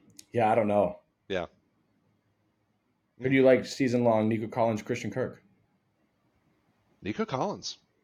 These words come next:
Speaker 1: Yeah?
Speaker 2: Yeah. I mean, Kirk had a huge game Sunday,
Speaker 1: Yeah.
Speaker 2: but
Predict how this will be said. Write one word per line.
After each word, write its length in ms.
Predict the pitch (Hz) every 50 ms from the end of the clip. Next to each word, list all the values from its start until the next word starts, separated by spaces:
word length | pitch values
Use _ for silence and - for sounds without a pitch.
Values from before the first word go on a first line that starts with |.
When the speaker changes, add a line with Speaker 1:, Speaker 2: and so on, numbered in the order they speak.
| _ _ _ _ _ _ _ -
Speaker 1:
Yeah? 400 | 120 123 127 139 170 208 233 - - _ _ -
Speaker 2:
Yeah. 240 | 113 120 135 147 135 _ _ _ _ _ _ _ _ _ _ _ _ _ _ _ _ _ -
I 100 | 120 123
mean, 140 | 123 120 -
Kirk 220 | - 139 135 -
had 140 | 143 135 127
a 60 | 110
huge 300 | - 127 127 127 120 -
game 240 | - 117 113 127 123
Sunday, 380 | - - 117 110 98 98 98
Speaker 1:
Yeah. 180 | 107 110 104 95
Speaker 2:
but 120 | 92 92